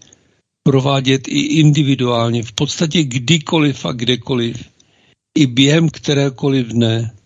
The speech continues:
například v práci, v hromadných dopravních prostředcích, doma. Ale nejsilnější účinek se samozřejmě projeví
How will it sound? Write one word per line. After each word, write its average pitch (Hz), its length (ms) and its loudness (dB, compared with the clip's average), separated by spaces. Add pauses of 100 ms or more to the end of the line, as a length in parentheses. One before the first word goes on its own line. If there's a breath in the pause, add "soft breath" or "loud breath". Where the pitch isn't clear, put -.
(240)
například 123 480 -2
v - 160 -10
práci, 120 720 -2 (840 soft breath)
v 147 40 -2
hromadných 135 560 2
dopravních 120 580 -6
prostředcích, 117 840 -4
doma. 123 640 0 (1120)
Ale 139 160 2
nejsilnější 143 800 0
účinek 131 420 -4
se - 160 -6
samozřejmě 127 540 0
projeví 123 640 -2